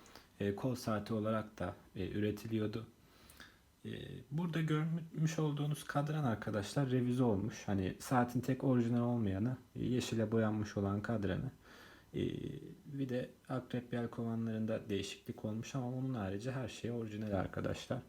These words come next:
Özellikle, e, mekanizması ve arka kapağı çok temiz durumda. Size hemen göstereyim. Bakın arkadaşlar.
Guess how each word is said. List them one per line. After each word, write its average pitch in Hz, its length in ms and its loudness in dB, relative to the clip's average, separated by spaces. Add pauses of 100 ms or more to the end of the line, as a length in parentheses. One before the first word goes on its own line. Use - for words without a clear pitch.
(400)
Özellikle, 127 600 2
e, 110 240 -4
mekanizması 113 800 -4
ve 110 120 0
arka 107 320 -2
kapağı 120 360 -4
çok - 280 -8
temiz 110 320 -2
durumda. 98 480 -6 (600)
Size 107 280 -2
hemen 104 320 0
göstereyim. 110 540 -4 (720)
Bakın 135 240 -2
arkadaşlar. 98 720 -4